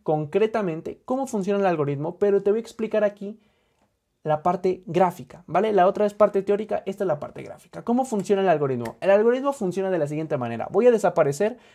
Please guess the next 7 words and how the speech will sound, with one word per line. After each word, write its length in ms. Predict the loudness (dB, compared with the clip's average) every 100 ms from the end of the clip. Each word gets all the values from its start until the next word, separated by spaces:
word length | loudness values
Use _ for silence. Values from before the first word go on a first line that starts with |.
| _ 4
para 220 | 6 8
poderles 400 | 8 6 4 0
explicar 540 | -6 -6 -2 2 2
cómo 180 | 4 0
funciona 420 | -2 -6 -6 -6
esto. 260 | -8 -16 -20 _ -20 _ _ 4
Pasamos 600 | 4 6 4 2 -4